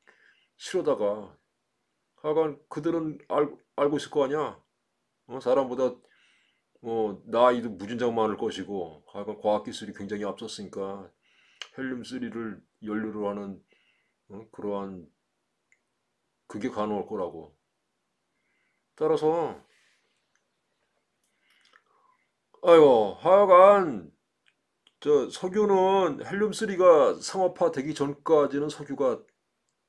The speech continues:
계속 전망이 있다고. 그러니까 바-, 저 전망이 밝다고. 근데 헬륨 쓰리만 딱 나왔다 하면은 석유는 지금의 석탄 정도도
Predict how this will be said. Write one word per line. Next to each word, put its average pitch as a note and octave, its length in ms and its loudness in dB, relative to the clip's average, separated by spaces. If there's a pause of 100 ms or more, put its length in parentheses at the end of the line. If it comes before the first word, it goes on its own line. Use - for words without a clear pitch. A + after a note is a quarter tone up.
(120)
계속 C3 420 -4 (300)
전망이 B2 400 -4
있다고. F2 440 -12
그러니까 G#2 360 -10 (240)
바-, - 140 -20 (160)
저 G#3+ 120 -10
전망이 C3 380 -4
밝다고. F#2 640 -6 (600)
근데 C#3 500 -4 (480)
헬륨 G#3 220 -4
쓰리만 F#3 380 -6
딱 G#3 240 4
나왔다 F#3 400 6
하면은 E3 400 2
석유는 D#3 600 -6 (120)
지금의 D3+ 320 -2
석탄 - 420 -8
정도도 C3 720 -8